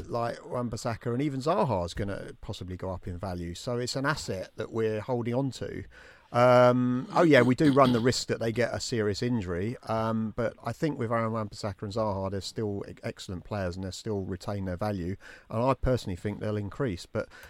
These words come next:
are we, yeah, so do you think we are in some, some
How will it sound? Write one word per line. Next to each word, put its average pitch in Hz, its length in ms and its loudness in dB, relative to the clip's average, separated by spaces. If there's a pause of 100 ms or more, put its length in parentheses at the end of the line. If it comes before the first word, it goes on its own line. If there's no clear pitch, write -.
(260)
are 139 140 2
we, 151 320 4
yeah, 131 280 6
so 127 340 4
do - 220 -8
you 127 40 -2
think 139 240 -2
we 139 100 2
are 175 240 0
in 170 220 -6
some, 147 400 -8
some 151 260 -8